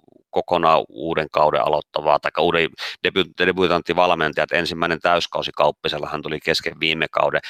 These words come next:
Heillä ei vaan yksinkertaisesti taida materiaali riittää edes tuonne kymppisakkiin. Ja sit nämä joukkueet Kalpa, Saipa, Sport, siellä valmentajat Kalpassa,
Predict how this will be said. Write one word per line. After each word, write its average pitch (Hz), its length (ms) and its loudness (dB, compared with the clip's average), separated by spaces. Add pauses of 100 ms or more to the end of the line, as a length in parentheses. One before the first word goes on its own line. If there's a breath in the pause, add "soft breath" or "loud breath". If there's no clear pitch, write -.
(280 loud breath)
Heillä 82 260 2
ei 87 140 2
vaan 95 200 4
yksinkertaisesti 85 640 -2
taida 85 220 2
materiaali 82 520 0
riittää 78 560 0
edes 78 240 0
tuonne 76 260 -6
kymppisakkiin. 73 960 -6 (240 loud breath)
Ja 80 80 -2
sit 92 220 -4
nämä 85 200 2
joukkueet 82 500 0
Kalpa, 85 340 2
Saipa, 80 320 -2
Sport, 90 500 -2
siellä 78 360 -2
valmentajat 80 580 0
Kalpassa, 80 460 0